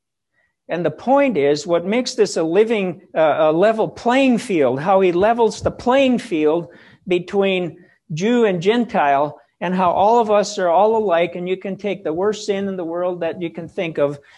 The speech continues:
And I always, th-, you know, I always think back on the days when, back, and we haven't heard about it for a while, you know, some of the beheadings and things like that that would happen because of terrorism. And I used to think,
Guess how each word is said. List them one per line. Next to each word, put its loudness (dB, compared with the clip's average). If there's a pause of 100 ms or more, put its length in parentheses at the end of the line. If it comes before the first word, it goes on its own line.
(140)
And -4
I 0
always, 0
th-, -6 (240)
you -6
know, -2
I 2
always 0
think -6
back 0
on -4 (260)
the -6
days -2
when, -6 (200)
back, -2
and -8
we -2
haven't -4
heard -2
about 0
it -6
for -6
a 0
while, 0 (160)
you -4
know, 2
some 0
of 0
the 0
beheadings 0
and -4
things -4
like 0
that -2
that -4
would -6
happen -6
because -8
of -12
terrorism. -6 (400)
And -6
I 0
used -2
to -8
think, -10